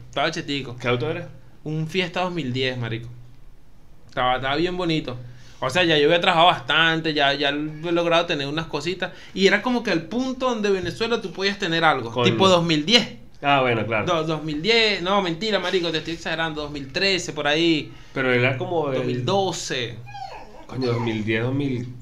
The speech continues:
Speaker 1: Es que el mío, mi carro era dos mil diez y yo me acuerdo que lo compré con dos, tres añitos de antigüedad.
Speaker 2: Claro, claro, por eso.
Speaker 1: Por ahí sacó la cuenta.
Speaker 2: <laughs> Está llorando la nene ahí porque está angustiada de los cuentos de la cripto.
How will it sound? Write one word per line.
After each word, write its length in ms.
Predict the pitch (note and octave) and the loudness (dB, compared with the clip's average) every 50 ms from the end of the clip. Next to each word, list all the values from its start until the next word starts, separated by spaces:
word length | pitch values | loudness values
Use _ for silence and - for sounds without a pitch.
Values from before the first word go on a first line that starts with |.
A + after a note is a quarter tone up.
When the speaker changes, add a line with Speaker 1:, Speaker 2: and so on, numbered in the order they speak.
| - - - | -12 -6 -4
Speaker 1:
Es 140 | F3+ F#3 | -2 0
que 80 | - B3+ | 2 2
el 60 | B3 | 4
mío, 180 | B3 C4 C4+ A#3+ | 4 4 4 2
mi 120 | A3 G#3+ G#3+ | 2 0 0
carro 280 | A3 B3 A3+ G#3 G#3 | 4 2 4 4 4
era 120 | G3+ G3 G#3 | 2 2 2
dos 140 | A3+ A3+ | 2 2
mil 220 | G#3+ G#3 G3+ G3+ F#3+ | 2 2 2 0 0
diez 280 | G#3 A#3 A3+ A3+ G#3 F#3+ | 2 2 2 2 0 0
y 60 | F#3+ | 0
yo 120 | F3 E3+ E3+ | 0 2 2
me 100 | F3 F#3 | 0 0
acuerdo 200 | F#3 G#3 G#3 G#3+ | -2 -2 -2 0
que 60 | G#3 | 0
lo 80 | G#3 G3 | -2 -2
compré 240 | F3+ D#3+ D3+ D#3+ | -2 -2 -4 -4
con 180 | D#3+ F#3 F#3+ F#3 | -4 -4 -4 -2
dos, 200 | F#3+ G3 F#3 - | -2 -2 -2 -2
tres 180 | - E3+ E3 D#3+ | -4 -6 -4 -4
añitos 420 | E3+ F3 F3 F3 E3+ E3+ F#3 F3+ | -4 -4 -2 -2 -4 -4 -4 -2
de 120 | F3+ E3+ D3 | 0 0 0
antigüedad. 480 | C#3 C3 C#3+ C#3 C3 B2 B2 B2 A#2+ | 0 -2 -4 -2 0 2 2 2 2
Speaker 2:
Claro, 260 | A#2+ C#3 C3 C3 B2 A#2+ | 2 2 2 2 2 2
claro, 220 | C3 B2+ A#2+ A2 | 0 0 0 0
por 120 | A2 A2 | -2 -4
eso. 160 | A2 G#2+ G#2+ - - - - - - - - - - - - - - - | -4 -6 -8 -10 -16 -18 -18 -20 -20 -20 -20 -20 -20 -20 -20 -20 -10 -2
Speaker 1:
Por 180 | - F3+ F3+ | 2 4 6
ahí 200 | E3 E3 F#3+ G#3 | 6 6 4 2
sacó 240 | - - E3 - E3+ | 0 -2 -2 0 2
la 100 | E3 D3+ | 2 2
cuenta. 320 | - D#3 D3+ C#3+ C3 - - - - | 2 0 -2 -2 -4 -8 -12 -14 -16
Speaker 2:
<laughs> 120 | - - - | -16 -18 -16
Está 100 | - G#2+ | -12 -8
llorando 340 | G#2 G#2 G#2 G#2 G#2 G#2 A2 | -8 -6 -4 -4 -4 -4 -4
la 100 | A2+ A2+ | -4 -4
nene 300 | G#2+ G2+ F#2+ G2 G2 G2 | -4 -4 -6 -6 -6 -6
ahí 240 | G2 G2+ G2+ G#2 G#2 | -6 -8 -8 -10 -10
porque 120 | A2 A2 | -10 -12
está 140 | G#2+ G#2+ G2 | -10 -10 -10
angustiada 460 | F#2+ G2 G2 G#2 G2+ - A2+ G#2 G#2 | -10 -8 -10 -10 -10 -8 -6 -4 -4
de 60 | A2 A2 | -4 -4
los 140 | A2 G#2+ | -4 -6
cuentos 260 | G#2+ G2+ F#2+ F#2 - G#2+ | -8 -8 -8 -6 -6 -8
de 80 | A2+ | -8
la 100 | G#2+ G2+ | -8 -8
cripto. 360 | G2 G2+ G2 F#2+ - - - | -8 -8 -10 -10 -10 -14 -18